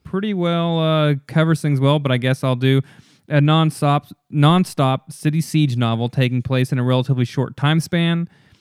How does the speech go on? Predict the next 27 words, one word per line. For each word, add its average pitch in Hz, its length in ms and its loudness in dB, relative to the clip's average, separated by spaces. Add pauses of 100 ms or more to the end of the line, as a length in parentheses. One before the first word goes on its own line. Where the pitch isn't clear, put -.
(180)
Rose 165 360 6
and 147 100 2
the 139 40 2
Black 139 360 0
Thorn 143 320 2
have 127 100 0
rid 135 180 4
the 131 80 4
wilds 127 440 0
of 123 60 0
a 120 60 2
vicious 123 380 -2
nobility 139 480 2
who 143 140 4
face 123 320 -2
no 131 200 2
consequences 131 800 -2
no 123 80 -4
matter 120 220 -2
their 131 160 -2
crimes, 104 440 -4
except - 360 -8
for 110 100 -6
one 117 340 -2
last 131 320 -2
city, 117 440 -6
Crucible. - 560 -8